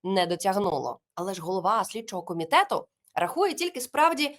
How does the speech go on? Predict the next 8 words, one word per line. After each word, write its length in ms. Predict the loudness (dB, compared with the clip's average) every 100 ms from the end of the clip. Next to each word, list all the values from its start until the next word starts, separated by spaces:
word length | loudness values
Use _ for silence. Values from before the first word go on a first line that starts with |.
| _
російські 680 | 2 2 4 2 0 0 -2
території. 760 | -2 0 0 2 2 2 0 -10 _ _ _
А 80 | 2
як 200 | 6 6
же 140 | 6 0 -2 _ 0
ісконно 760 | 2 2 4 4 4 4 0
русські 500 | -4 -8 -8 -6 -6
землі? 420 | -4 -4 -4 -8